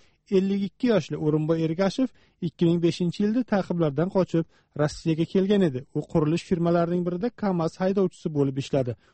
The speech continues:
Shu bilan bir vaqtda Rossiya Federal muhojirlik xizmatiga siyosiy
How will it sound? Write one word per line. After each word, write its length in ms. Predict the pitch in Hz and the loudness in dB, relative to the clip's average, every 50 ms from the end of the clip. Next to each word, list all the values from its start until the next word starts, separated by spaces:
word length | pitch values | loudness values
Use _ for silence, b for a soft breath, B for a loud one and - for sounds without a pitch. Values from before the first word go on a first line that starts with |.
| _ _ - | _ _ -6
Shu 60 | - 160 147 | -4 0 2
bilan 160 | 151 151 147 151 | 2 2 2 2
bir 80 | 165 170 170 165 | 0 0 0 -2
vaqtda 280 | 160 - - 233 202 180 | -4 -4 -4 -4 -2 -2
Rossiya 240 | 160 - - 175 160 | -4 -4 -4 -6 -4
Federal 360 | - 165 151 156 160 165 165 160 | -4 -4 -2 0 0 0 0 -2
muhojirlik 480 | 156 131 165 156 156 160 160 165 170 - - | -2 -2 -2 0 0 0 -2 -2 -2 -4 -2
xizmatiga 520 | 165 175 170 170 - 208 196 233 269 269 b b b b b _ - | 0 0 0 0 0 0 0 0 0 0 b b b b b _ -6
siyosiy 380 | - - 190 190 180 - - | -2 0 0 0 0 -2 -6